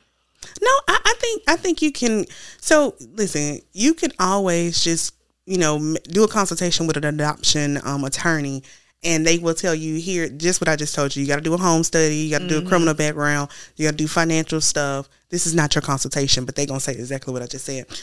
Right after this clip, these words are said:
Speaker 2: Right.
Speaker 1: Um, and then
Speaker 2: <laughs>
Speaker 1: you know what ethics work for you.
Speaker 2: Yeah.
Speaker 1: Right.
Speaker 2: Okay.
Speaker 1: And so you have to decide, like, there are, there are nonprofit, um, adoption agencies, and there are for-profit adoption agencies, and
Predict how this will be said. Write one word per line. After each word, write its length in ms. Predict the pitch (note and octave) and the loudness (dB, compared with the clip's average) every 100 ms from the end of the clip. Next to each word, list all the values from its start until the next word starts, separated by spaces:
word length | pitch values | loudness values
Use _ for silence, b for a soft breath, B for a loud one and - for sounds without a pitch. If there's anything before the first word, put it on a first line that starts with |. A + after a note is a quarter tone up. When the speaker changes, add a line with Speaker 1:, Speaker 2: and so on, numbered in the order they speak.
| B D#3 | B -4
Speaker 2:
Right. 140 | D3+ | 2
Speaker 1:
Um, 240 | G3+ F#3 D#3 | 4 4 4
and 120 | G3 G3+ | 2 6
then 240 | G#3+ - | 4 4
Speaker 2:
<laughs> 40 | F#3 | 0
Speaker 1:
you 400 | F#3+ C4 A4+ E4 | 2 4 4 4
know 540 | G#3 G3 G3+ E3+ D#3+ | 4 2 2 0 -4
what 200 | D#3 F3+ - | 0 2 2
ethics 400 | F#3 - D#3 - | -2 -2 -4 -2
work 220 | D3 C3+ | -4 -6
for 140 | - B2+ | -12 -10
you. 180 | C3 - _ _ | -12 -16 _ _
Speaker 2:
Yeah. 260 | - F3+ A#2+ D3+ | -6 -4 -4 -4
Speaker 1:
Right. 240 | D#3 C#3+ | -2 0
Speaker 2:
Okay. 320 | D3+ C#3+ G2 - - | -2 -4 -6 -4 4
Speaker 1:
And 180 | F#3 | 4
so 300 | F#3 G3 F#3 | 6 6 4
you 320 | E3+ D#3+ G#3+ B3 | 0 -2 -2 2
have 240 | A3+ G3+ | 2 0
to 80 | F#3 | -2
decide, 460 | E3 - D#3+ D#3 D3+ | -4 -2 0 0 0
like, 280 | D#3 D3+ - | 0 0 0
there 360 | E3+ G3 G#3+ F#3+ | 2 4 4 2
are, 340 | F#3 F3 E3 | 2 2 0
there 300 | D#3+ G3+ A3+ | 0 2 2
are 260 | F#3+ F3 E3 | 0 -2 -2
nonprofit, 1040 | D#3+ E3+ F#3 F#3 - E3+ F3+ - F#3 - b b b _ | 0 2 2 -2 -2 -2 0 -2 -4 -6 b b b _
um, 600 | F#3 F3+ E3+ E3 D#3+ D#3+ D#3 _ _ _ _ _ _ _ - F3 | 0 2 0 -4 -8 -10 -12 _ _ _ _ _ _ _ -20 -4
adoption 460 | E3+ F3+ F#3+ - D#3+ | 0 2 2 0 0
agencies, 260 | F#3 F#3+ | 0 -2
and 80 | F#3 | 0
there 100 | F#3+ | 0
are 40 | F#3 | 0
for-profit 720 | - A#3 A3 - D3 - - | 0 0 0 -6 -8 -10 -12
adoption 420 | D3 C#3 C#3 - | -6 -6 -2 -4
agencies, 500 | G#2+ B2+ C3 - A#2+ | -4 -8 -8 -8 -6
and 580 | A#2+ C3 C3 B2+ B2 B2 | -6 -6 -4 -6 -8 -10